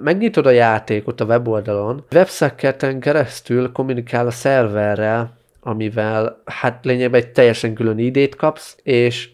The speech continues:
az van, hogy ebbe a websocketbe nem tud rólad semmit a adott szerver, és valahogy meg kell adnom ne-, ö, neked a nevedet. Szóval, hogy amikor bejelentkezel a játékba,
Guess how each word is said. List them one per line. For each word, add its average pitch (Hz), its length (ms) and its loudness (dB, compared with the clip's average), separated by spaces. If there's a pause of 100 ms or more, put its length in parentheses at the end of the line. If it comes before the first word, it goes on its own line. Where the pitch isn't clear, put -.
(220)
az 143 240 2
van, 123 140 2
hogy 123 140 2
ebbe 123 200 4
a 127 40 6
websocketbe 131 1000 0
nem 143 340 -2
tud 127 220 -6
rólad 127 300 0
semmit 101 600 -6 (360)
a 101 320 -4 (600)
adott 113 240 -2
szerver, 139 720 0
és 131 200 -6
valahogy 147 360 2
meg 147 180 -2
kell 117 160 0
adnom 120 260 0
ne-, 107 180 -4 (220)
ö, - 100 -8 (380)
neked 110 500 -4
a 110 40 -6
nevedet. 104 840 -4 (120)
Szóval, 117 240 -2
hogy 117 80 2
amikor 120 260 -2
bejelentkezel 113 1080 0 (460)
a 101 380 -6 (120)
játékba, 139 1040 -2